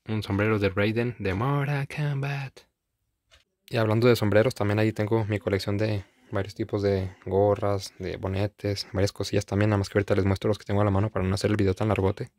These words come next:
El cantarito del duende mágico ahí repleto de monedas de oro.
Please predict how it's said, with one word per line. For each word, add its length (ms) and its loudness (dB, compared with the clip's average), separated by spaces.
El 140 -8
cantarito 540 2
del 120 6
duende 220 4
mágico 400 0
ahí 120 2
repleto 380 -2
de 300 -2
monedas 380 2
de 60 4
oro. 260 2